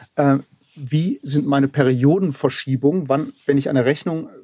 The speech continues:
schreibe, die Leistung erbracht habe, habe ich in meiner Ertragsrechnung, in meinem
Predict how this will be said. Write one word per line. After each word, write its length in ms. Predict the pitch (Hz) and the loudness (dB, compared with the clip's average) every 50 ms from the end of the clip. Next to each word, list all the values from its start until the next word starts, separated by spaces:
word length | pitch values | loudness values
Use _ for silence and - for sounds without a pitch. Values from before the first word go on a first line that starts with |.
| - _ _ _ | -20 _ _ _
schreibe, 460 | - - - - 127 131 156 151 185 | -6 -4 -2 0 0 0 0 0 0
die 100 | 143 139 | 2 2
Leistung 400 | 127 127 135 175 - - 156 135 | 4 4 4 2 0 0 0 0
erbracht 400 | 123 131 117 113 135 143 - - | 0 0 0 0 -2 -2 -2 -2
habe, 280 | 131 117 120 123 123 120 | 0 0 2 2 0 0
habe 120 | 127 143 | 0 -2
ich 100 | 143 139 | -2 -2
in 80 | 131 139 | -2 0
meiner 300 | 131 131 127 123 127 - | 0 2 2 0 -2 -4
Ertragsrechnung, 720 | 139 139 - - 123 131 135 - - 156 156 147 156 143 | -8 -8 -4 -2 -2 -2 -2 -2 -2 -2 -2 -2 -2 -2
in 80 | 135 127 | 0 0
meinem 280 | 131 131 127 127 131 | 2 2 2 0 0